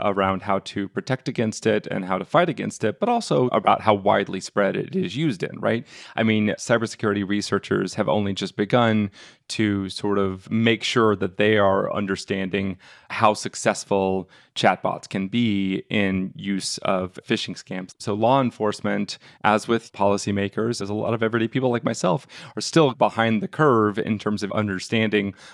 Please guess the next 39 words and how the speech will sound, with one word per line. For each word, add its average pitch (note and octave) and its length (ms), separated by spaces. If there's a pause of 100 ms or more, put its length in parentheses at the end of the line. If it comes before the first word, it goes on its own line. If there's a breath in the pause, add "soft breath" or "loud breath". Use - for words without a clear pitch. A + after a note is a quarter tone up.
what D#3 160
this - 140
technology G#2 640
is, G#2 240
how A#2+ 260
it's G#2+ 140
going G#2 260
to F#2+ 60
be G2+ 100
used, G2+ 540
what A#2 220
the G#2+ 80
trajectory A2 680
of A2+ 120
people G2 260
using E3 420
it F3+ 180
is A2+ 140
going G2+ 240
to G2+ 60
be. E3 360 (460 loud breath)
And B2 160
so A#2 240
it's A2+ 100
going A#2+ 200
to G2+ 80
take G#2 200
all A2+ 200
of G#2+ 100
us - 480
as G2 180
a G2 140
society, G#2 420
as G2+ 120
a G2 40
culture, G#2 480
as G2 200
law B2 200
enforcement G#2 560